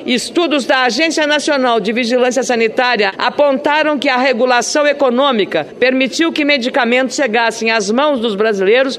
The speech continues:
com preços trinta e cinco por cento mais baratos, em média, do que os pleiteados pela indústria farmacêutica.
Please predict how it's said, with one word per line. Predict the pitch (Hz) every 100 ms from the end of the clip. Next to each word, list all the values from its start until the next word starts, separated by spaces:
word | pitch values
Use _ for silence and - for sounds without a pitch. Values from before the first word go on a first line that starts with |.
| -
com | 285 285
preços | 254 277 302 302 254
trinta | - 320 311 285
e |
cinco | 240 311 262
por | 277 262
cento | - 262 233
mais | 226 262 302
baratos, | 233 240 233 233 208
em | 196
média, | 196 233 226 240 -
do | 240
que | 233
os | 269
pleiteados | - 277 269 269 254 220 214
pela | 262 247
indústria | 233 240 240
farmacêutica. | 226 226 226 202 185 156 - -